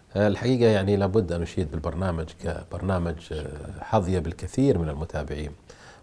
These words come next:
Speaker 1: والمناسبة، آخر مناسبة يعني ال-، البارح
Speaker 2: مم.
Speaker 1: في رحلة، آه، قادمة من خارج المملكة، تابعت البرنامج، آه، شخصيات،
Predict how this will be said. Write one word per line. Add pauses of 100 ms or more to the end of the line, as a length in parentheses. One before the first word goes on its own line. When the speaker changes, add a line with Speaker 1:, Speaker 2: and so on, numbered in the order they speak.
(120)
Speaker 1:
والمناسبة،
آخر
مناسبة
يعني
ال-،
البارح (200)
Speaker 2:
مم. (400)
Speaker 1:
في
رحلة،
آه، (120)
قادمة
من
خارج
المملكة،
تابعت
البرنامج، (560)
آه،
شخصيات،